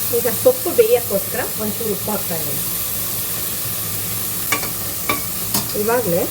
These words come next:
ನಾವು ಮೊಳಕೆ ಬರ್ಸ್ಕೊಂಡಿರೋಂಥ ಹಾರ್ಸ್ ಗ್ರಾಮ್ ಅಂದರೆ ಹುರುಳಿಕಾಳನ್ನ ಆ್ಯಡ್ ಮಾಡ್ತಾ ಇದ್ದೀನಿ. ಮತ್ತು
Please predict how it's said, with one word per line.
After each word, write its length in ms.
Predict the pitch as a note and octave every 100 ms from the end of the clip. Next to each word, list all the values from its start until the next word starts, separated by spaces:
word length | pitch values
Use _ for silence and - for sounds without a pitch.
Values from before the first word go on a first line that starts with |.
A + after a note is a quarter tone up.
| - - - - - - - - - - - -
ನಾವು 300 | G#3 G#3 B3+ E4 G#3+
ಮೊಳಕೆ 320 | G#3 - C4 G#3+
ಬರ್ಸ್ಕೊಂಡಿರೋಂಥ 680 | G3+ - G3 G3 F#3+ F3 C#4+ C4
ಹಾರ್ಸ್ 260 | G#3 A3 -
ಗ್ರಾಮ್ 240 | G#3 F3 - F#3+
ಅಂದರೆ 200 | G3+ B3+ D4+ -
ಹುರುಳಿಕಾಳನ್ನ 640 | A3+ D4 D4 A#3 C#4 A3+ - - - G3
ಆ್ಯಡ್ 180 | G3 F#3+
ಮಾಡ್ತಾ 240 | E3 E3 D#3
ಇದ್ದೀನಿ. 200 | C#3 A#2+ - - - - - - - - - - - - - - - - - - - - - - - - - - - - - - - - F#3+
ಮತ್ತು 240 | F3+ E3